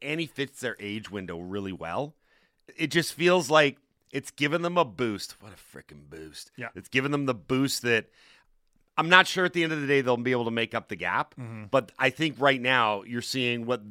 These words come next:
Speaker 1: th-, they've done, stay in the race, what other young teams in the East that are promising like Buffalo and Detroit have fallen out of the picture.
Speaker 3: It's so interesting how I think the one major factor that got them Chychrun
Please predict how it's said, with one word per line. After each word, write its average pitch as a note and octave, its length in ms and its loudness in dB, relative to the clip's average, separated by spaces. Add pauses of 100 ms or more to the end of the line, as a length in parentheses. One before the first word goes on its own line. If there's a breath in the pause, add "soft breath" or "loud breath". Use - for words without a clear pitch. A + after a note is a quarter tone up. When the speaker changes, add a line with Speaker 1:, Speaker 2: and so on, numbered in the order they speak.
(200)
Speaker 1:
th-, A#2+ 180 -2
they've C3 300 0
done, G#2+ 420 6 (180)
stay A#2+ 320 -2
in C3 100 -2
the A#2+ 80 -2
race, F2+ 260 -6
what G#2 120 -4
other C#3 200 2
young A#2 400 -2
teams G#2 480 -10 (300 soft breath)
in C#3 140 -2
the A#2+ 200 -6
East A2+ 200 -8
that A2 100 -6
are G#2+ 60 -6
promising G#2+ 480 -4
like G2+ 180 -6
Buffalo A2+ 360 -2
and F#2+ 80 -6
Detroit F#2+ 320 -6
have F2 100 -10
fallen G2+ 360 -4
out G2 180 -8
of F#2 60 -10
the D#2+ 60 -16
picture. - 480 -18
Speaker 3:
It's C#3 160 -12
so D3 260 -6
interesting A2 540 -10
how G2+ 460 -8
I G#2+ 100 -8
think A2+ 400 -12
the A#2 180 -16
one A2 560 -10
major G#2+ 300 -10
factor G2 400 -8
that F#2+ 300 -10
got G2 260 -8
them G2 460 -12
Chychrun D3 460 -10